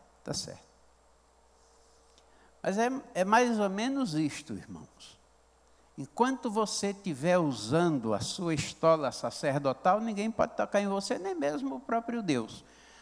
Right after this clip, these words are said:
Olha, o, o, quem conhece alguma literatura do pastor Charles Spurgeon,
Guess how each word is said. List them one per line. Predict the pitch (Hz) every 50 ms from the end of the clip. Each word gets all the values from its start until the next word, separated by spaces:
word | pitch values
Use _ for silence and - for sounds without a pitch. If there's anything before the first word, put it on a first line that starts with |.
| - - - - - -
Olha, | - 220 214 202 - - - -
o, | 208 214 220 214 202 - - 165
o, | - -
quem | - 240 262
conhece | 254 - 240 196 165 160 165 170 160 - - 139
alguma | 135 143 143 156 151
literatura | 147 139 139 - 151 135 131 120 - - 139 131 131
do | 120
pastor | - - 131 135 - - 139 -
Charles | - - - 175 156 143 160 147 131 127
Spurgeon, | 123 110 - - - - 208 214 180 135 127 127 110 87